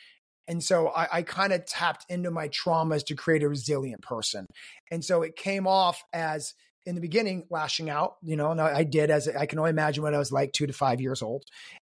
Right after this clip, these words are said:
And so the resilience I had to build from 'em is kind of, has what allowed me to be a good entrepreneur. Not necessarily always a good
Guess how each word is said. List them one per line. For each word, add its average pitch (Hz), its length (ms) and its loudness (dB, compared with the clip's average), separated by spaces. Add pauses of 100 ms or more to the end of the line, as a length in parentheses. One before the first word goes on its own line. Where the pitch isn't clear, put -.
And 160 120 0
so 156 260 4 (680)
the 180 200 -6
resilience 185 520 2
I 180 80 4
had 170 80 2
to 156 60 0
build 170 400 0
from 175 360 2
'em 156 200 -2
is 165 200 -4
kind 214 460 0
of, 147 220 0 (500)
has 185 180 2
what 196 160 4
allowed 180 360 4
me 185 120 -4
to 170 80 -4
be 180 380 -4 (300)
a 170 60 2
good 170 280 2
entrepreneur. 175 720 2 (1000)
Not 165 220 -2
necessarily 175 380 2
always 170 260 2
a 170 60 -6
good 151 240 -6